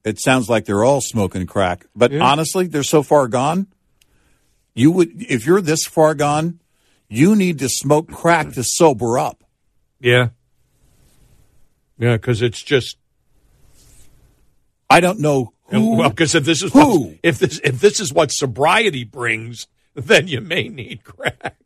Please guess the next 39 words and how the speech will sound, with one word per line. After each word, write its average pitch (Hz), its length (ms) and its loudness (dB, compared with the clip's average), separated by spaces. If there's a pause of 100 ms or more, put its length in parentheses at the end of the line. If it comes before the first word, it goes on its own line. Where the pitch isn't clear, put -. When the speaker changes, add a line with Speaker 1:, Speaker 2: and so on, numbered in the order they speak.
(260)
Speaker 1:
Well, 165 360 0
Speaker 2:
But 180 200 2 (140)
we 190 160 4
are 175 80 2
not 175 220 2
advocating 180 580 2
drug 160 260 4
use 127 360 -2 (400)
to 180 140 2
do 165 200 2
sober 160 400 4
things, 120 380 0
folks. 127 360 -4 (160)
We 294 100 2
want 202 200 4
to - 40 -6
make 202 240 -2
it 190 120 -2
clear. 117 420 -2 (840)
This - 120 -20
is 127 120 0
all 147 260 2
Speaker 1:
Well, 131 180 2
if 143 60 0
Speaker 2:
tongue 180 160 4
Speaker 1:
you 170 60 2
Speaker 2:
in, 175 100 -6
this 165 180 4
is 147 120 2
all 170 140 8
tongue 165 220 -2
in 139 80 2
cheek 156 240 -2
because 123 260 2
this 120 180 -4
is 117 100 -2
so 135 180 4
bizarre. 113 540 2
Speaker 1:
If, 143 280 2